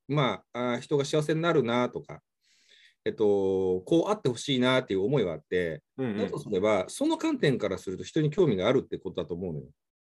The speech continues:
Speaker 2: あー、なるほど。さっきの話と一緒だね。要は、プロセスじゃなくて、
Speaker 1: うん。
Speaker 2: その人のことに幸せ、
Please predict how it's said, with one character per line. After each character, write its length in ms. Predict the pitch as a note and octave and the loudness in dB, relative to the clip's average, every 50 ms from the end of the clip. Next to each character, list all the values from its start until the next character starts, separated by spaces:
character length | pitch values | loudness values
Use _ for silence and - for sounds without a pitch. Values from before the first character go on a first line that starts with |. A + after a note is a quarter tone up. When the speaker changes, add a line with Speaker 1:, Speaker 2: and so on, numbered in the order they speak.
| _ - | _ -2
Speaker 2:
あ 220 | C#3 C#3 C#3 C3+ | 2 2 4 4
ー、 40 | C3 | 4
な 100 | B2+ C3 | 2 2
る 60 | B2 | 0
ほ 60 | A#2 A#2 | 0 -2
ど。 60 | A2+ | -2
さ 120 | - G#3 | -2 -2
っ 60 | G3+ | -4
き 80 | - F3 | -2 0
の 60 | B2+ | 0
話 200 | A2 G#2+ G2 - | 0 0 -2 -2
と 60 | - | -2
一 60 | G2+ - | -4 -4
緒 160 | - - A2+ | -2 -4 -4
だ 60 | A2+ | -4
ね。 160 | B2 A2+ - - _ - | -4 -8 -12 -12 _ 0
要 140 | G3 G#3+ | 2 4
は、 300 | G3 C3 G#2+ F#2+ F2+ - - _ | 4 4 4 2 0 -4 -6 _
プ 80 | - G3+ | 0 0
ロ 80 | B3+ B3+ | 2 2
セ 120 | - C4 | 0 -2
ス 120 | - - | -4 -4
じ 80 | A3+ B3 | -4 -2
ゃ 20 | |
な 100 | A#3+ B3 | -2 -2
く 60 | A3 - | -4 -4
て、 340 | - C3+ A#2+ G#2 - - - _ _ _ _ - | 0 2 4 4 2 0 -6 _ _ _ _ -10
Speaker 1:
う 40 | - | -8
ん。 20 | F3+ | -6
Speaker 2:
そ 60 | G3 | -4
の 100 | A3 A#3 | -4 -4
人 180 | A3 - A#3+ | -4 -4 -2
の 160 | G#3 G3 F#3 F3+ | -2 -2 -2 -4
こ 100 | F#3 F3 | -6 -6
と 160 | - F#3+ F3+ | -4 -4 -4
に 80 | E3+ | -4
幸 280 | C#3+ - - F3 F3 F3+ | -2 0 2 2 2 2
せ、 100 | F3 - | 0 -4